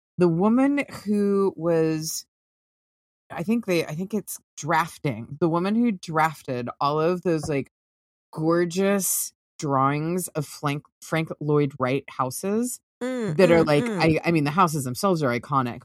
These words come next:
Speaker 1: but even, like, the drafting images are
Speaker 2: Sick.
Speaker 1: so beautiful. Like, people have
Speaker 2: Gorgeous.
Speaker 1: them as fine art prints. And
Speaker 2: Right.
Speaker 1: she, she did them all, and he always took credit for it.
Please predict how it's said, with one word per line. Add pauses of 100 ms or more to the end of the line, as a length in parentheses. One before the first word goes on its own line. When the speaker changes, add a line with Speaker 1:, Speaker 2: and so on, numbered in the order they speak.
Speaker 1:
but
even,
like, (320)
the
drafting
images
are (100)
Speaker 2:
Sick.
Speaker 1:
so
beautiful.
Like, (280)
people
have
Speaker 2:
Gorgeous.
Speaker 1:
them
as
fine
art
prints. (400)
And
Speaker 2:
Right.
Speaker 1:
she,
she
did
them
all,
and
he
always
took
credit
for
it.